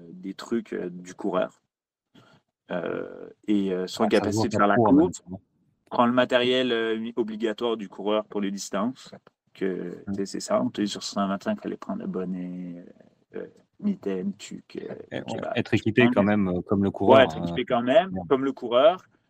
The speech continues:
Speaker 1: Euh, c'est ça. Si le coureur abandonne, ben, tu t'abandonnes avec lui. Euh, évite, <laughs> si toi,
Speaker 2: Oui.
Speaker 1: tu dois abandonner, ben, lui, il peut continuer, mais, tu sais, c'est ça, abandonne,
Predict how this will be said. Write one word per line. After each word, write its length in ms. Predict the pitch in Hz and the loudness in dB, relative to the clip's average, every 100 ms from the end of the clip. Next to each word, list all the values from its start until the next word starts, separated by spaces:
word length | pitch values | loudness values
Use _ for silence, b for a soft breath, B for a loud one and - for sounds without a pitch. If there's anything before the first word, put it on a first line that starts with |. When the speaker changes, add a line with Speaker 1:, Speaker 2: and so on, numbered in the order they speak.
| _ - | _ -10
Speaker 1:
Euh, 480 | 104 104 98 98 95 | -6 -4 -6 -6 -8
c'est 140 | - 101 | -10 -6
ça. 300 | 120 120 - | 0 0 0
Si 260 | - - 131 | -10 -6 -2
le 120 | 123 | -2
coureur 320 | - 127 120 | 4 4 6
abandonne, 480 | 110 110 110 113 104 | 4 -2 0 0 -2
ben, 200 | 90 85 - | -8 -12 -16
tu 220 | - 90 - - | -16 -16 -14 -6
t'abandonnes 380 | 95 101 98 | -6 -4 -4
avec 300 | 95 92 - | -6 -8 -10
lui. 300 | 107 127 151 - _ _ - 98 | -8 -6 -8 -12 _ _ -10 -4
Euh, 120 | 98 | 0
évite, 320 | 110 110 127 - - | 2 2 -2 -6 -10
<laughs> 220 | - - - | -12 -12 -14
si 180 | - - | -8 -8
toi, 200 | - 151 | 4 6
Speaker 2:
Oui. 80 | 151 | 6
Speaker 1:
tu 60 | 131 | 4
dois 140 | 131 | 4
abandonner, 520 | 135 151 143 147 156 | 4 2 0 0 0
ben, 160 | 123 104 | -2 -4
lui, 140 | 120 | -4
il 40 | 131 | -6
peut 100 | 117 | -6
continuer, 500 | 120 107 123 127 127 | -8 -8 -8 -4 -4
mais, 280 | 98 90 90 | -6 -8 -10
tu 100 | 107 | -12
sais, 60 | |
c'est 140 | 98 98 | -12 -12
ça, 260 | 107 104 90 | -6 -6 -6
abandonne, 400 | 95 104 110 | -6 -4 -6